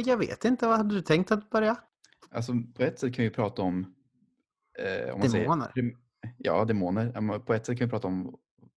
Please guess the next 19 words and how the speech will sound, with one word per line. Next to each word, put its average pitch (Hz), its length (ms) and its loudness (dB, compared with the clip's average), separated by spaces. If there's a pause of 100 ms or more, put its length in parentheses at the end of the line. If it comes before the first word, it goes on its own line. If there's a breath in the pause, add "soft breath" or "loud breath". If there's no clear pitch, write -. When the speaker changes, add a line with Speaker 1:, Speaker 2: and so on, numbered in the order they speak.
(840)
Speaker 2:
vad - 160 -14
ska - 100 -12
man 277 40 -10
kalla 87 140 -6
det 95 60 -6
för? 110 220 -6 (140)
Premissen, 123 600 -4
på - 60 -8
ett 110 80 -6
sätt. 98 140 -8 (500 loud breath)
Speaker 1:
Mm. 101 260 2
Speaker 2:
Eh, 104 60 -8 (100)
Speaker 1:
Mhm. 165 220 -2 (1080)
Speaker 2:
jag, 113 480 2
eh, 110 420 0
efter 127 240 -4
vi 123 80 2
hade 110 120 2
haft 131 260 -2